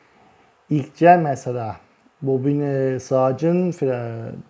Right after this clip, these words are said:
direnci bir bölü iki bir F, yani frekansla ters orantılı. Bobinin ise frekansla doğru orantılı. O zaman tiz ses ince ses, yani frekansı büyük ses demektir. Frekans artarken direnç azalmalı ki,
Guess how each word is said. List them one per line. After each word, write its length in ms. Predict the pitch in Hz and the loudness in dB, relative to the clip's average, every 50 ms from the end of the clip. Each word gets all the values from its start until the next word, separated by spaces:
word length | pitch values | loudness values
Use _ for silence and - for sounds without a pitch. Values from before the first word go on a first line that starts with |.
| - - 226 214 208 202 202 190 131 117 | -20 -20 -18 -16 -16 -14 -14 -12 -6 -2
direnci 500 | 131 135 127 120 117 120 120 - 170 160 | -2 -2 -2 -2 -6 -6 -4 -4 0 0
bir 180 | 170 165 160 | 0 0 0
bölü 180 | 151 147 139 139 | 0 0 0 0
iki 200 | 135 135 - 156 | -4 -6 -4 -4
bir 100 | 160 156 | -4 -4
F, 240 | 151 - - 131 123 | -2 -4 -4 -2 -2
yani 380 | 127 139 139 127 131 151 170 | 0 0 0 0 -2 -4 -8
frekansla 680 | 165 - 139 131 127 120 - 151 151 156 156 - 143 117 | -6 -6 -6 -6 -6 -6 -4 -6 -6 -6 -6 -8 -10 -8
ters 320 | 107 127 127 127 127 - | -6 -8 -8 -8 -8 -10
orantılı. 480 | 127 120 113 104 107 - 151 180 175 147 | -10 -10 -10 -12 -10 -6 -6 -6 -4 -2
Bobinin 480 | 131 131 131 131 135 135 147 175 202 214 | -2 -2 -2 -2 -4 -2 0 2 2 2
ise 320 | 202 160 - - 147 165 | 2 0 -2 -4 -6 -6
frekansla 720 | 156 - 135 123 117 - - 160 180 165 - - 131 117 | -4 -6 -6 -6 -6 -8 -8 -10 -10 -8 -8 -8 -8 -6
doğru 240 | 120 117 110 107 120 | -8 -8 -8 -6 -6
orantılı. 440 | 123 113 107 98 98 107 - - 113 - _ _ _ _ _ _ _ _ - _ _ - - _ _ _ _ _ _ _ _ - | -6 -6 -8 -10 -14 -18 -20 -20 -20 -20 _ _ _ _ _ _ _ _ -20 _ _ -20 -20 _ _ _ _ _ _ _ _ -10
O 120 | 156 123 | -10 -6
zaman 440 | 131 165 180 190 190 175 151 117 101 92 - - | -2 0 0 2 2 0 -2 -4 -8 -12 -16 -2
tiz 240 | - 190 214 214 - | 0 0 0 0 -2
ses 360 | - - 185 180 180 - - | 0 2 2 2 2 0 -4
ince 360 | 147 139 139 127 - 143 139 | -4 -4 -4 -2 -2 -4 -4
ses, 440 | 135 - - 98 92 - - - - 127 | -4 -6 -10 -10 -12 -14 -18 -16 -2 4
yani 300 | 139 151 185 233 196 147 | 4 6 6 4 0 -2
frekansı 720 | - 147 135 127 117 - - 113 110 110 - - 156 135 | -4 -4 -6 -6 -6 -10 -12 -14 -14 -14 -12 -12 -12 -10
büyük 280 | 117 117 123 120 117 - | -8 -8 -8 -10 -10 -14
ses 260 | - 104 90 - - _ | -16 -16 -16 -16 -20 _
demektir. 580 | 120 - 135 107 - _ _ - - - - - _ _ _ | -20 -20 -20 -20 -20 _ _ -20 -20 -20 -20 -20 _ _ _
Frekans 600 | _ - 127 127 135 135 - 170 190 196 196 - | _ -4 -2 -2 -2 0 2 2 2 4 4 6
artarken 680 | 151 151 143 - - 190 220 - - 180 165 147 127 | 6 6 6 4 0 0 0 0 -4 -4 -4 -4 -2
direnç 360 | 127 135 156 170 160 - - | 2 2 2 2 0 -4 -8
azalmalı 640 | 127 123 113 127 120 107 104 104 98 107 139 196 202 | -10 -10 -8 -8 -10 -10 -10 -12 -8 -2 -2 -2 -2
ki, 360 | 208 - - 240 226 226 - | -2 0 2 4 4 2 0